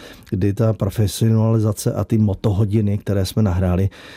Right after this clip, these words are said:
do dneška z nich čerpám a jsem za to strašně rád, že jsem stihl ještě devadesátá léta a ty obrovský big beaty, které byly.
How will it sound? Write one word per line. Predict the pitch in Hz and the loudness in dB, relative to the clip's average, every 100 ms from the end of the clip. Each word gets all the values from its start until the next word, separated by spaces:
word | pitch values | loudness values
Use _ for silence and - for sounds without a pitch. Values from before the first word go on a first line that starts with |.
| - | -4
do | 123 | 0
dneška | 107 113 - 117 | 0 0 0 0
z | |
nich | 120 - | 0 0
čerpám | 107 - 113 117 | -2 0 0 0
a | |
jsem | - 110 | 0 -2
za | |
to | 104 113 | 0 -2
strašně | 104 95 113 | -2 -2 0
rád, | 104 104 | 0 0
že | 110 | -2
jsem | 101 113 | 0 0
stihl | - - 123 131 | -2 0 2 2
ještě | 117 113 | 0 -2
devadesátá | 98 98 101 - 101 101 110 92 | 0 0 -2 -2 -2 0 0 0
léta | 98 95 101 - - - - | 0 0 -2 -4 -14 -12 -6
a | 107 | -4
ty | 123 | -2
obrovský | 117 107 110 - - | -2 -2 -4 -6 -4
big | 104 98 | -2 -2
beaty, | 101 101 - | -4 -2 -2
které | - 95 92 | -2 -2 0
byly. | 95 | -2